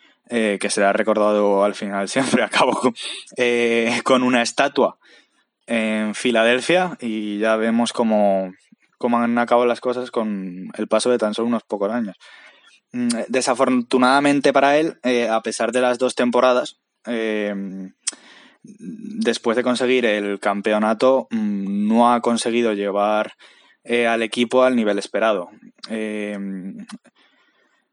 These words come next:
pero bueno, es verdad que, como digo, mm, pues tiene cosas malas. Además,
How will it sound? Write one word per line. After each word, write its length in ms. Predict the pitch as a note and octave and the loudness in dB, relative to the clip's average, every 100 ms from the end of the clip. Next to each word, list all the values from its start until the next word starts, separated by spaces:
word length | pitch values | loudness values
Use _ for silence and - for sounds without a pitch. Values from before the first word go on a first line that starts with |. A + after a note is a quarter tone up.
| _ _ _ | _ _ _
pero 220 | - A2 | -4 0
bueno, 280 | A2 B2 G#2+ - - _ _ _ _ _ _ _ - | 2 2 0 -8 -20 _ _ _ _ _ _ _ -6
es 240 | B2 A2+ | -4 0
verdad 440 | B2+ B2 C#3 E3 - - | 0 4 4 2 -2 -8
que, 180 | A#2+ G#2+ | -4 -2
como 240 | G#2+ F#2+ | -2 -2
digo, 300 | F#2+ A#2+ G2+ G2 - - | 0 0 -2 -4 -16 -12
mm, 200 | G2+ F#2 | -10 -8
pues 220 | G2 - | -10 -8
tiene 240 | G#2+ G#2 | -8 -6
cosas 280 | G#2 G#2+ G#2 | -6 -6 -4
malas. 480 | A#2 C3 C#3 D3+ - | 0 2 2 0 -4
Además, 520 | G#2 G#2 A2+ A#2 | -6 -4 -4 -4